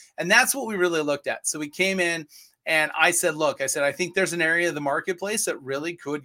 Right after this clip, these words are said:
use some help." And that was in the trade night concept at the card shows,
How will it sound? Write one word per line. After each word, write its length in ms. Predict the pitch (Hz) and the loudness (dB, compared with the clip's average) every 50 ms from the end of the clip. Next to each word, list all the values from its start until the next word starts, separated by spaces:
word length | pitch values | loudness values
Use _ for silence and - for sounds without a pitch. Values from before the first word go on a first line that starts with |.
| 117 | -8
use 580 | 120 123 127 131 139 151 160 - - - - - _ _ _ | -10 -8 -8 -6 -8 -8 -8 -8 -10 -10 -12 -14 _ _ _
some 220 | - - - 131 123 | -6 -6 -4 -4 -2
help." 380 | 123 127 139 196 262 262 - _ _ _ _ _ - - - - - - | 0 0 0 0 -2 -2 -6 _ _ _ _ _ -20 -20 -20 -18 -8 -6
And 160 | 147 143 143 | -4 -2 2
that 220 | 143 151 160 160 180 | 2 2 2 2 2
was 380 | 160 151 151 151 156 147 - _ _ - | 2 2 2 2 0 -2 -6 _ _ -8
in 300 | 170 170 170 180 185 180 | -6 -2 -2 -2 -2 -2
the 180 | 156 170 170 147 | -4 -6 -10 -8
trade 360 | - - - 165 170 170 160 | -8 -4 0 0 0 0 0
night 240 | 160 151 147 147 - | 0 -2 -2 -2 -6
concept 580 | - 143 135 131 123 - - 127 120 120 - - - | -4 -4 -4 -2 -4 -4 -4 -4 -4 -4 -6 -12 -10
at 260 | - 135 139 135 - 156 | -6 -4 -4 -4 -6 -10
the 80 | 143 117 | -16 -16
card 420 | - - - - 165 196 196 196 | -16 -16 -8 -4 -2 -2 -2 -2
shows, 400 | - - 120 104 - - - - | -4 -8 -8 -10 -10 -12 -14 -14